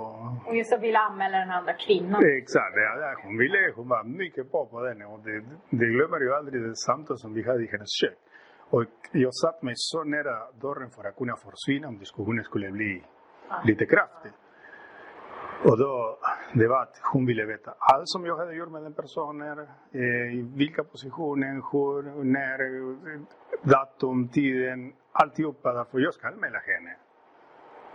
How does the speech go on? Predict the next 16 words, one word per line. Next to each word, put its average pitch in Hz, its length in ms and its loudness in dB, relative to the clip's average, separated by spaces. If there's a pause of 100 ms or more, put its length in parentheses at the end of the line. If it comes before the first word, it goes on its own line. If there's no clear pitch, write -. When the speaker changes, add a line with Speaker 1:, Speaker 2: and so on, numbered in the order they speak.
(800)
Speaker 3:
Ja. 180 200 0 (200)
Speaker 2:
Och 123 80 4
det 120 100 2
var 139 160 0
för, - 100 -4
Speaker 3:
Varför? - 140 -2 (720)
Speaker 2:
för 135 140 0
Speaker 3:
Du 214 60 -12
var 220 100 -2
ju 226 60 0
ändå 226 240 -4
så 214 140 -10
gammal 226 540 -4
också, - 280 -16
tänker 170 240 -8
jag. 147 100 6